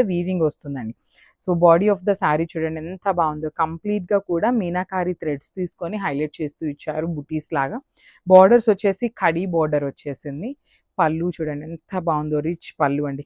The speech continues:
కంప్లీట్‌గా కూడా హెవీ పళ్ళు వస్తుంది, టిష్యూ బేసిస్ మీద పళ్ళు తీసుకొని హైలైట్ చేశారు. బ్లౌజ్ వచ్చేసి ఇట్లాగా బుటీస్ బ్లౌజ్ ఉంటుంది, సెల్ఫ్ కలర్‌లోనే చాలా నీట్‌గా బుటీస్ తీసుకొని హైలైట్ చేస్తూ హ్యాండ్స్‌కి టూ సైడ్స్ కూడా కడీ బోర్డర్ వస్తుంది.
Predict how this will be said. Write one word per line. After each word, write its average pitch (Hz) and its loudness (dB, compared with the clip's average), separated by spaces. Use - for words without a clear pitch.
కంప్లీట్‌గా 190 -2
కూడా 180 0
హెవీ 185 -4
పళ్ళు 170 0
వస్తుంది, 156 -6
టిష్యూ 147 -14
బేసిస్ 165 -10
మీద 175 -6
పళ్ళు 185 6
తీసుకొని 170 -4
హైలైట్ 151 -2
చేశారు. 151 -2
బ్లౌజ్ 143 -2
వచ్చేసి 147 -6
ఇట్లాగా 143 -4
బుటీస్ 147 -4
బ్లౌజ్ 143 0
ఉంటుంది, 147 -8
సెల్ఫ్ 151 -2
కలర్‌లోనే 156 -2
చాలా 185 4
నీట్‌గా 185 0
బుటీస్ 156 -4
తీసుకొని 160 -6
హైలైట్ 147 -4
చేస్తూ 165 0
హ్యాండ్స్‌కి 196 2
టూ 196 -4
సైడ్స్ 175 -2
కూడా 214 0
కడీ 143 0
బోర్డర్ 127 -6
వస్తుంది. 135 -20